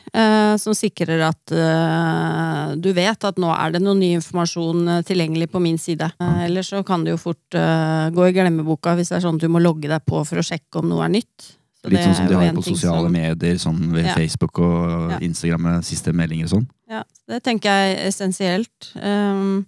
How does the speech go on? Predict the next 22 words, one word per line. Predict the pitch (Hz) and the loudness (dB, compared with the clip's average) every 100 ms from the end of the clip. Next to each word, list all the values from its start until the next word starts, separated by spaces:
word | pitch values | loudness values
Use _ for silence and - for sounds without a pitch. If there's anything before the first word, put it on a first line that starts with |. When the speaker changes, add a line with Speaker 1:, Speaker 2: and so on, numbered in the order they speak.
| _ _ _ 220 | _ _ _ -2
Speaker 1:
ellers | 247 262 | 0 0
så | 302 | 2
er | 254 226 | 2 2
jo | 226 226 - | 2 0 0
en, | 202 202 202 | 0 2 2
eh, | 196 190 190 190 190 190 190 | 2 2 2 2 0 0 -2
organisasjon | 190 190 202 190 196 180 185 | -2 -2 -4 -6 -2 0 2
som | 175 196 | 0 0
jeg | 180 175 175 | 2 2 2
har | 180 | 2
jobbet | 180 180 175 | 0 0 -2
mye | 185 175 | 0 0
med, | 175 247 254 254 254 262 254 | 2 2 4 4 4 2 2
har | 247 | 0
innført, | 233 196 - 175 170 _ 170 | 2 0 0 -2 -2 _ 0
eh, | 175 170 | 2 2
saksbehandling | - 170 - 170 160 190 294 285 | 0 -4 -2 -2 0 0 0 0
og | 196 202 202 202 196 | 2 4 4 2 0
dette | 190 180 | -2 -2
her | 170 170 | 0 0
med | 165 160 165 165 151 160 175 | -2 -2 -2 0 -2 -2 -2
samhandling | 196 170 160 160 170 | 0 0 0 -2 -2